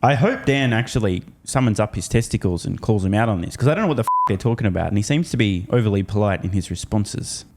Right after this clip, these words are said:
You guys remember earlier, we looked at Tesla's last five years of Q three deliveries, right? And production, right? Remember that?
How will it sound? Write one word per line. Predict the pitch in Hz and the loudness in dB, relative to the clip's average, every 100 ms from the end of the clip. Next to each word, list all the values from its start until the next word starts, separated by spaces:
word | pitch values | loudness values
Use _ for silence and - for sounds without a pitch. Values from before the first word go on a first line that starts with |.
| - | 0
You | 156 | 2
guys | 196 127 | 4 4
remember | 131 123 | 2 2
earlier, | 117 120 90 | 2 2 0
we | 82 101 | 0 0
looked | 120 123 | 0 0
at | 101 - | -4 0
Tesla's | 110 98 90 - - - | -2 0 -4 -6 -12 -10
last | - 104 104 - | -2 0 0 0
five | 104 90 | 0 2
years | 104 104 - | 0 0 -4
of | - - - | -10 -14 -20
Q | - 107 | -2 0
three | - 95 | 2 0
deliveries, | 90 117 98 78 | 2 0 0 -2
right? | 82 117 - - | -2 -2 -4 -4
And | 98 | -2
production, | 95 98 123 - | 0 0 -2 -2
right? | 87 135 - | 0 0 -2
Remember | 101 131 | 0 2
that? | 165 175 - | 2 -2 -8